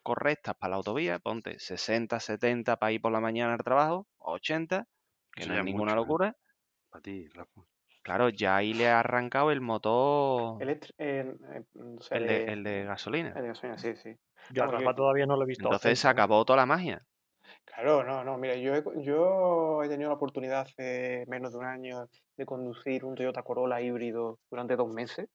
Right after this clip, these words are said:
Speaker 3: ni más ni menos. Y,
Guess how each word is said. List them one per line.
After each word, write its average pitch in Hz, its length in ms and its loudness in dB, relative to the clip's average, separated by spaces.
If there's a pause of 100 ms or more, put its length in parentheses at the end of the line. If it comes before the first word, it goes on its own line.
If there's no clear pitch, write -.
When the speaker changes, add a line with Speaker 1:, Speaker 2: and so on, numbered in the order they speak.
(380)
Speaker 3:
ni 120 120 -6
más 120 120 -2
ni 123 120 -6
menos. 120 320 -10 (800)
Y, 113 1300 -2